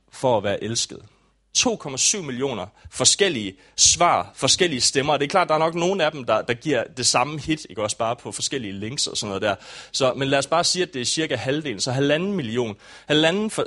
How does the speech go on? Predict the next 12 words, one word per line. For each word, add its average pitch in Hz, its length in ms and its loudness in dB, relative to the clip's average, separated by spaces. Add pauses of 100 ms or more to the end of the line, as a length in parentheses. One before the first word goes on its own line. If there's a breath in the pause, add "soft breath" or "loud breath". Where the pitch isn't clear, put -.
million 151 400 -2
forskellige 131 540 0
svar 160 300 4
på, 127 200 -4
hvad 120 120 2
jeg 120 180 2
skal 107 200 -2
gøre 120 380 2 (520 loud breath)
for 127 400 0 (120)
at 110 100 2
være 107 180 2
elsket. - 480 -2